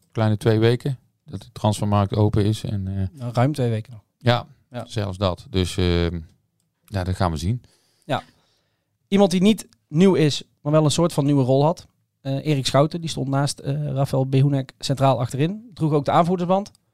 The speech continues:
Speaker 1: Ja.
Speaker 2: Samen met Heerkens benoemd tot aanvoerder. Ehm, eh, eh, wat vind je van die keuze trouwens? Van die, ze, ze hebben het expliciet niet over een eerste en een tweede aanvoerder, hè?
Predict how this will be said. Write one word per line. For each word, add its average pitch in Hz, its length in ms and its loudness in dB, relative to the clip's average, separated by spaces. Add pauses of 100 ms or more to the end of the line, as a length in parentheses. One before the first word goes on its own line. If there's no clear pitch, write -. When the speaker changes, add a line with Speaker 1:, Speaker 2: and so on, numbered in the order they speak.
(180)
Speaker 1:
Ja. 135 240 -2 (240)
Speaker 2:
Samen 147 240 0
met 139 120 -2
Heerkens 143 420 -2
benoemd 143 320 -4
tot 123 120 -6
aanvoerder. 160 540 -4 (200)
Ehm, 143 480 0 (880)
eh, 123 220 -16 (280)
eh, 139 180 -4
wat 143 140 -4
vind 147 120 0
je 135 60 0
van 131 100 0
die 139 100 -2
keuze 139 280 0
trouwens? 151 440 -8
Van 131 160 -20
die, 135 300 -12 (600)
ze, 147 260 -2
ze 156 180 -2
hebben 160 240 4
het - 100 -16
expliciet 170 420 -4
niet 190 240 -2
over 190 380 0
een 180 80 -2
eerste 180 260 -2
en 170 60 2
een 175 80 2
tweede 165 240 4
aanvoerder, 120 380 2
hè? 156 60 -4